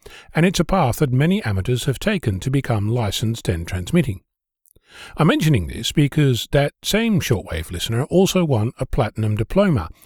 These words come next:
for the anniversary of Stanislav Lem's one hundredth birthday amateur contest. If that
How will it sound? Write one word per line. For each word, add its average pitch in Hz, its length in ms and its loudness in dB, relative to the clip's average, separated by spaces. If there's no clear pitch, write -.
for 156 160 2
the 123 100 -2
anniversary 113 600 2
of 92 180 -4
Stanislav 110 640 0
Lem's 127 460 2
one 143 160 0
hundredth 95 440 -4
birthday 143 480 0
amateur 101 300 -4
contest. 151 580 -2
If 185 220 0
that 214 220 0